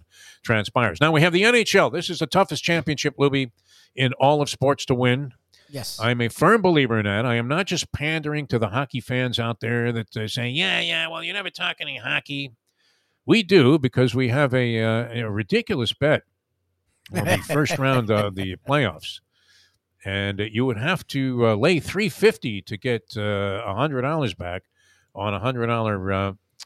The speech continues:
Speaker 1: a hundred dollar wager. But, uh, we are getting even money on, on our wager.
Speaker 2: We are.
Speaker 1: As, uh, we bet, uh, one of our, uh, members of our cast on the Defo show, uh, we call him the Gambling Gourmet, a, uh, fine dinner, a-, and, uh, what will be a very pricey dinner here in South Florida, where, uh, we originate from.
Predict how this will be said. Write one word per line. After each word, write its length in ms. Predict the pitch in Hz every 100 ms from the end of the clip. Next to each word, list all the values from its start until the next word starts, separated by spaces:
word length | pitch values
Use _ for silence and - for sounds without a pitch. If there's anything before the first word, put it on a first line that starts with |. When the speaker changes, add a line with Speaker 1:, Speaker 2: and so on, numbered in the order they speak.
| - _ -
Speaker 1:
a 60 |
hundred 260 | 101 120 117
dollar 180 | 107 90
wager. 480 | 151 208 98 87 - _ _ _ _ -
But, 280 | 110 - 117
uh, 420 | 113 113 113 113 - -
we 340 | 107 104 185
are 100 | 269
getting 240 | 147 143 139
even 240 | 196 185
money 360 | 175 247 247 98
on, 180 | 101 101
on 180 | 107 101
our 120 | 95 87
wager. 300 | 101 85 -
Speaker 2:
We 100 | 123
are. 180 | 139 107 _ _ - - _ _ _ 98
Speaker 1:
As, 220 | 98 90
uh, 140 | 107 107
we 100 | 107
bet, 360 | 92 160 -
uh, 140 | 131 123
one 160 | 131
of 100 | 139
our, 320 | 127 123 113 113
uh, 100 | 107
members 400 | 113 139 143 117
of 100 | 113
our 100 | 101
cast 360 | - 120 120
on 100 | 120
the 80 | 101
Defo 360 | 87 175 143 107
show, 460 | - 92 104 110
uh, 380 | 101 101 98 98
we 120 | 95 95
call 200 | 117 123
him 80 |
the 80 | 104
Gambling 340 | 92 127 123 107
Gourmet, 600 | 104 98 147 117 101 101 _ _ - _ _
a, 300 | 98 101 98
uh, 80 | 95
fine 440 | 85 131 160 214 127
dinner, 340 | 156 160 87
a-, 260 | 98 117 110
and, 180 | 104 104
uh, 60 |
what 160 | 117 143
will 80 | 110
be 120 | 127
a 60 |
very 220 | 98 160 120
pricey 460 | - 147 160 113
dinner 360 | 113 151 101 95
here 180 | 117 117
in 80 |
South 280 | 95 123 107
Florida, 320 | 143 151 110
where, 380 | 95 98 98 95
uh, 120 | 98
we 140 | 98 104
originate 460 | 113 175 135 98
from. 300 | - 92 90